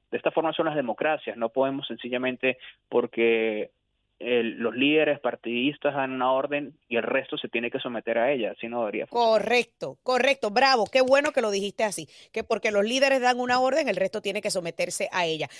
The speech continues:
Speaker 2: Señores, esto y mucho más es lo que usted va a encontrar en la página web de Americano Media, noticias, opinión,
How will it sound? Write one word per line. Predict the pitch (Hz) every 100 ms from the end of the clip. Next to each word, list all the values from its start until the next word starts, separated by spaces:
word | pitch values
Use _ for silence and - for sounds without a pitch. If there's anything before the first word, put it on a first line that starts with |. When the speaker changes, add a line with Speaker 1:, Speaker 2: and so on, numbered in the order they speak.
| -
Speaker 2:
Señores, | 285 311 359 269 -
esto | - 311 - 339 320
y | 254
mucho | 233 233 302 - 240
más | 240 285 - -
es | - 262
lo | 294
que | 262
usted | 214 - 262
va | 240
a | 240
encontrar | 269 - 196 196 226 233 269 - -
en | - 208
la | 196
página | 190 - 262 247 247
web | 208 233
de | 202
Americano | 202 220 214 220 220
Media, | 214 202 214 214 214 - -
noticias, | 208 233 226 302 294 - 170 131 - -
opinión, | 254 247 233 226 269 277 226